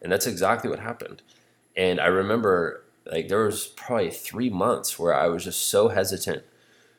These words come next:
to change my business. But that one change, like, significantly impacted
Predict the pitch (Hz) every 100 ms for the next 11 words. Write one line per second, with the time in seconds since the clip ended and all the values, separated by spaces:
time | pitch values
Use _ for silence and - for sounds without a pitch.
0 | _ _ - - 95 90 85 - 104 107
1 | 92 120 - 95 73 - - - - _
2 | _ _ 90 85 101 113 87 98 131 135
3 | - 120 120 80 90 - - - _ _
4 | _ _ _ _ _ _ _ _ 92 87
5 | - - - 101 95 95 113 107 - 101
6 | 92 - - 90 90 - 85 - 80 64